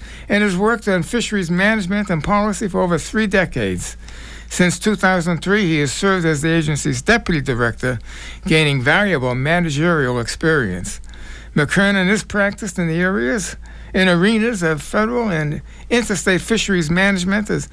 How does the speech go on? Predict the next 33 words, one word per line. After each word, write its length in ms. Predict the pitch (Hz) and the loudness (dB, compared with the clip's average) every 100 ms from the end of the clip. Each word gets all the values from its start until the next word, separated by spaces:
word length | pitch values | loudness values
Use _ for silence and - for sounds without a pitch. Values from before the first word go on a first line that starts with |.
| - - - | -14 -4 0
as 160 | 170 | 2
a 80 | 165 | 4
long-standing 800 | 175 208 214 - 202 202 202 180 | 4 2 0 -2 0 2 2 2
representative 680 | 196 180 175 190 196 190 180 | 0 0 0 2 2 0 -2
to 100 | 175 | -2
the 80 | 156 | 0
Atlantic 320 | 165 185 196 | 0 0 -4
States 260 | - 190 185 | -2 0 0
Marine 260 | 160 180 | 0 0
Fisheries 440 | - 202 - 202 - | 0 -2 0 -2 0
Commission, 500 | 190 185 - 185 151 - - - - - | 0 0 0 0 -2 -8 -14 -14 -16 -2
he 220 | - 196 | 2 4
has 140 | 175 131 | 4 0
chaired 440 | - 175 170 147 | 0 2 2 2
numerous 500 | 165 254 202 127 123 | 2 4 2 0 -4
species 560 | - - 202 - 160 143 | -4 -2 -2 -2 -4 -2
management 600 | 165 196 190 156 147 139 | 2 2 2 0 -2 2
boards 460 | 165 165 170 - - - - - | 2 4 0 -4 -12 -16 -16 0
and 400 | 190 214 202 170 | 4 4 4 2
was 240 | 151 135 | 0 -2
recognized 640 | 139 220 220 156 147 151 - | 0 0 0 0 0 0 -2
for 160 | 151 | -4
his 180 | 139 139 | -2 -2
management 480 | 160 196 185 175 180 | 0 0 0 0 0
efforts 380 | 170 202 - - | 0 -2 -2 -2
with 120 | 139 | 0
an 120 | 127 | 0
Award 340 | 127 156 190 | 0 2 2
of 100 | 196 | 2
Excellence 560 | 190 180 - 123 117 - - - - - | 2 0 -4 -4 -4 -8 -10 -10 -10 -6
in 120 | - 135 | -2 -2
twenty 400 | - 180 160 143 | 2 2 4 2
eighteen. 600 | 139 - 160 123 98 | 0 0 0 0 -2